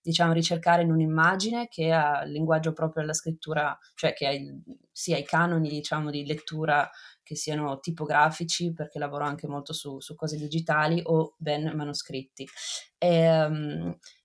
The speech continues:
E quindi, e quindi sì, questo, questo, diciamo che questa riflessione sull'importanza del supporto mi è stata,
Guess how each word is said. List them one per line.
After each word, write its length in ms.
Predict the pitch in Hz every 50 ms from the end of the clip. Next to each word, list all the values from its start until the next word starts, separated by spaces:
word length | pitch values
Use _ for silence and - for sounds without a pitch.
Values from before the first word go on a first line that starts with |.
| _ -
E 80 | 190 185
quindi, 760 | 180 - 220 220 226 247 254 302 302 311 311 - - - _ _
e 100 | - 185
quindi 400 | 170 - 202 196 202 220 233 240
sì, 180 | - - 175 165
questo, 340 | 175 180 170 - 185 180
questo, 240 | 180 185 165 170 -
diciamo 260 | 170 170 170 196 208
che 80 | 208 180
questa 220 | 180 180 170 175
riflessione 580 | 175 175 165 170 170 175 165 - 196 190 202 202
sull'importanza 720 | 196 - 170 180 175 165 170 170 170 175 175 180 - 220
del 100 | 202 190
supporto 540 | 180 - 170 165 - 196 214 262 - 302 285
mi 100 | 226 175
è 20 |
stata, 560 | 165 165 - 170 165 165 - 180 185 185 -